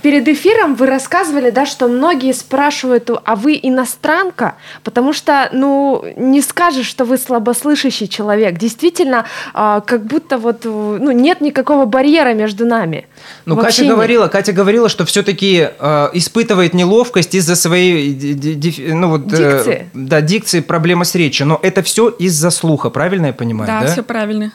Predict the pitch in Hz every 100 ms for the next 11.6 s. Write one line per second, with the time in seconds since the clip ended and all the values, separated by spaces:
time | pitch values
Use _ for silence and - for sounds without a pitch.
0 | - 214 208 208 - 233 226 233 233 240
1 | 240 262 226 220 240 240 247 - - 240
2 | 226 226 226 233 240 240 - 233 220 208
3 | 214 214 226 262 285 254 226 - 247 240
4 | 226 233 226 226 214 202 202 - - -
5 | - - - 240 226 233 247 262 220 254
6 | 240 233 - - 226 240 240 202 190 190
7 | 202 - _ _ - 202 196 - - -
8 | - - - 202 170 214 240 254 208 175
9 | - 156 - 160 143 - 123 - 131 127
10 | - 123 123 131 120 180 - 160 127 -
11 | - 123 110 101 - -